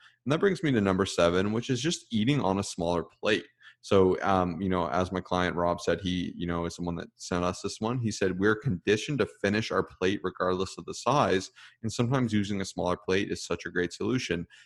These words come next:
And I love this because even, you know, if you get a small plate, you fill it up with food, you're like, "Ooh, lots of food." Whereas you get a big plate, you put a little bit of food in there, you know, you wanna devour it and go get more.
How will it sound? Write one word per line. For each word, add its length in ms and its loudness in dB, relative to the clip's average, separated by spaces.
And 100 4
I 40 8
love 320 6
this 200 2
because 360 0
even, 260 2
you 80 0
know, 120 4
if 60 -2
you 60 -2
get 120 0
a 40 0
small 300 -2
plate, 200 4
you 80 0
fill 220 4
it 40 6
up 40 0
with 160 -4
food, 120 -2
you're 80 -2
like, 80 -2
"Ooh, 220 4
lots 280 2
of 120 0
food." 200 0
Whereas 280 4
you 60 -8
get 80 0
a 60 -2
big 220 -2
plate, 140 0
you 100 -2
put 160 -6
a 40 0
little 220 2
bit 100 0
of 120 -2
food 160 2
in 80 0
there, 180 -2
you 80 -2
know, 80 -2
you 100 0
wanna 180 0
devour 360 2
it 80 -2
and 80 -6
go 120 0
get 160 -6
more. 380 0